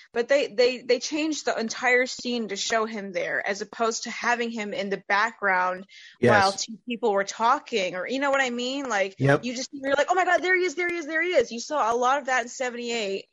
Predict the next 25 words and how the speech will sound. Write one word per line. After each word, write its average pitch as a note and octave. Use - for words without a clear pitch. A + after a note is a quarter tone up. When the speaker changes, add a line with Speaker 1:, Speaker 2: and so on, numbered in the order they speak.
Speaker 1:
You A#3+
didn't C4+
see C4+
any C4+
of A#3+
that, G3
I G3
feel, F#3+
in F#3
Halloween G3
Kill. A3+
If -
you A#3+
did, D4+
I A#3+
missed A3+
it G3
because G3
I G3+
really A3
don't G#3
remember F#3+
any F#3
of -
it. -